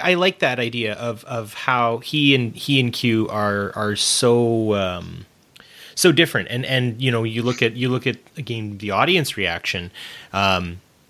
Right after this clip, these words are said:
Q really shouldn't have been a, a, a character to, to make it through, but I believe it was, uh, um, a f-, fellow, uh,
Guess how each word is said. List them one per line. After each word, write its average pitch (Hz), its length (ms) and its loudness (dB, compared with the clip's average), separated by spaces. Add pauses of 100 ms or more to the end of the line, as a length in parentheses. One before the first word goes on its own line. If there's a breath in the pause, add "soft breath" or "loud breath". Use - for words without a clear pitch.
Q 160 400 2
really 110 380 0
shouldn't 113 400 0
have 101 180 -6
been 104 180 -2
a, 95 140 0
a, 107 300 -2
a 110 40 -4
character 98 540 0
to, 87 420 -2 (100)
to 87 340 -2 (180)
make 113 380 -2
it - 120 -4
through, 90 280 -4
but - 140 -4
I 95 120 2
believe 104 400 2
it 98 100 0
was, 95 360 2
uh, 87 200 6 (520 loud breath)
um, 90 380 4
a 110 120 -2
f-, 104 60 -6
fellow, 113 920 0
uh, 95 160 0